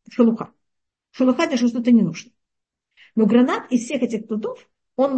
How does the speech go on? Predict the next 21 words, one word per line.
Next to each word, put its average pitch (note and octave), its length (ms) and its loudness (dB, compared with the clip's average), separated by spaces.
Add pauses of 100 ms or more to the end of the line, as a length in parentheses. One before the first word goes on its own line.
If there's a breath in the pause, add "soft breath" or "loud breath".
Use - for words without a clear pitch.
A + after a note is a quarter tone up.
(100)
вот A#3 200 6
самая A#3 340 0
противоположность, F#3+ 1080 -6
э, F#3 80 -2
инжира. G#3+ 600 0 (640 soft breath)
У B3+ 60 6
него B3 280 10
не B3 120 10
только G4+ 260 -2
что - 160 0
есть A#3+ 380 6
кожура G3 540 2 (120)
в-, F#3+ 260 6
сначала, G3 680 -2
в-, F#3 360 0
как F#3+ 200 -4
оболочка. F#3+ 520 -4 (460 soft breath)
Если C#4 300 2
вы A#3+ 80 6
его A3 120 4
открываете, - 800 -4